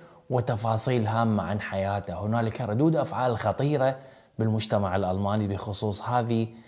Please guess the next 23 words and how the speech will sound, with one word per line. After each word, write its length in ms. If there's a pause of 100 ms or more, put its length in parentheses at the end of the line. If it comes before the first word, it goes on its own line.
(420)
الجريمة. 580
اللي 320
المشتبه 580
به 300
اللي 160
تم 340
اعتقاله 720 (800)
اسمه 360
عيسى 580 (520)
ال، 300 (100)
هكذا 640
رمز 400
إليه 540
بوسائل 520
الإعلام، 520
عمره 220
ستة 320
وعشرين 420
سنة 380 (420)
وهو 300
لاجئ 360
سوري 280
الجنسية. 680